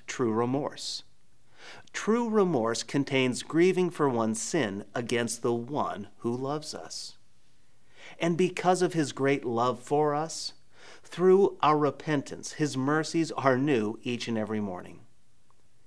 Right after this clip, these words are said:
Lamentations three twenty-two through twenty-three says,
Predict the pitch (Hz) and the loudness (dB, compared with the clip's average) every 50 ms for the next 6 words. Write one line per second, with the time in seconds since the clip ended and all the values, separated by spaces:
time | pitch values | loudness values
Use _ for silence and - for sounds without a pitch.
0 | - - - - - - - - - - - - 151 180 214 220 214 196 - 160 | -20 -20 -20 -20 -20 -20 -20 -20 -18 -8 -2 2 2 4 4 2 2 0 0 0
1 | 165 156 151 - 139 120 113 - - - 147 151 151 151 156 156 156 - - 147 | 0 0 0 -2 -2 -4 -4 -6 -6 -4 0 0 2 2 0 -2 -4 -2 0 2
2 | 147 147 135 139 - - 139 127 131 - 127 117 - - 127 117 110 104 - - | 2 2 0 0 -2 -2 -2 -2 -2 -4 -6 -4 -2 -2 -2 0 -2 -4 -4 -6
3 | 113 107 101 - - - 92 95 - - - - | -6 -6 -4 -6 -8 -8 -8 -8 -10 -12 -12 -14